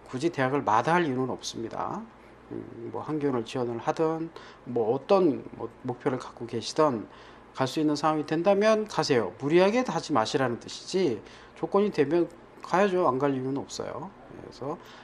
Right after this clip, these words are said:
어, 가시고, 음, 가능하면, 어, 비용 혹은 뭐 지역, 물리적 뭐 어떤 상황 다 고려해서, 어, 부담이 없는 대학을 선택해서, 어,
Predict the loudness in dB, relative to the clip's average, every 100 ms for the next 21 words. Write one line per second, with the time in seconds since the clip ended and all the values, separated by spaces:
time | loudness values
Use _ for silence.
0 | -16 -14 -14 -16 -18 -18 -8 -6 -4 -2
1 | 4 6 6 4 -4 -20 -20 -18 -18 -10
2 | -6 -4 -2 0 2 0 -6 -20 -18 -14
3 | -14 -14 -18 -20 -4 0 2 2 -2 -12
4 | -8 -2 0 0 -2 2 4 4 2 -14
5 | -6 -2 4 4 4 0 -10 -8 -6 -2
6 | 2 2 0 0 0 2 0 0 2 4
7 | 4 4 -2 -14 -20 -20 -16 -14 -12 -6
8 | -2 0 0 2 4 4 2 0 -2 -8
9 | -10 -6 -6 -4 -2 0 -2 -6 -16 -18
10 | -12 -10